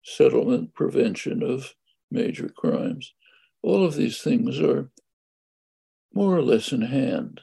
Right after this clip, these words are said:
They're not utopia, far from it, but they're steps towards that can lead to a basis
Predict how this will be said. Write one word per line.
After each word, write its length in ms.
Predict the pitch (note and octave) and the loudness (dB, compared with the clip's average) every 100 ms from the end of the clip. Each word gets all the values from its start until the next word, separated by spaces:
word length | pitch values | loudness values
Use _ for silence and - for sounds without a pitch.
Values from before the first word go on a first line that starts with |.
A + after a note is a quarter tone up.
| _ _ _ _ _ | _ _ _ _ _
They're 100 | E2 | 0
not 260 | F3 E3 - | 2 0 -2
utopia, 760 | G#2+ - A#2+ A2+ - - D3 - _ | -6 2 4 4 -2 -8 -8 -12 _
far 260 | - D#2 | 0 0
from 380 | - - - - | 0 -2 0 0
it, 140 | - - _ _ _ _ _ - | -4 -8 _ _ _ _ _ 0
but 220 | B2 - | 0 0
they're 100 | C3 | -2
steps 580 | - - D3 C#3 - - | 0 2 2 2 -8 -6
towards 600 | D3+ C#3+ - - D3+ - _ _ _ _ | 0 2 0 -4 -12 -18 _ _ _ _
that 180 | - - | -4 -2
can 360 | - C#3 A#2 A2+ | 0 2 2 2
lead 300 | A#2 A2 - | 2 0 0
to 160 | A2+ | 0
a 40 | A2+ | 0
basis 720 | - C#3 C3+ - G2+ - | 2 2 0 -4 -8 -10